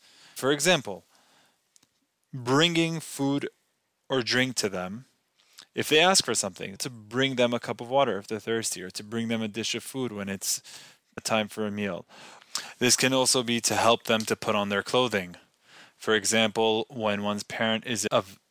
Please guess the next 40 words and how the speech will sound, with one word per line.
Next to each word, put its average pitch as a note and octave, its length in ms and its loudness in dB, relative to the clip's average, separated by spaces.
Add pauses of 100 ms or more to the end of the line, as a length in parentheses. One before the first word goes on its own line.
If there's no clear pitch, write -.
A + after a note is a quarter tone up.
elderly B2 520 2
age A2+ 440 0 (380)
and A2 380 6
physically B2+ 580 2
needs A2+ 220 0
help C3+ 300 4
putting G#2 260 -2
on F#2+ 140 -8
their F#2 100 -12
clothing, F2+ 480 -16 (340)
or A2+ 80 -2
physically A#2+ 560 2
needs A2+ 300 0
help - 420 2 (260)
moving B2 420 -4
around, G#2 580 2 (400)
the A2 80 -10
mitzvah A#2+ 480 4
is G#2+ 340 0
to G#2+ 480 -8 (280)
help C3 320 2
them A2+ 460 0
physically C#3+ 720 -2 (240)
to - 80 -12
put G#2 160 -4
on G2+ 140 0
their A#2 100 0
clothing, C3+ 420 2
to A2+ 120 -12
move G2 180 -10
around, A#2+ 560 4
to - 100 -10
bring G#2 340 -2
in G#2 100 -2
the A2 80 0
groceries, B2 580 0
to - 80 -6
purchase C3+ 400 0
the C3+ 100 0
gro-, A#2+ 200 0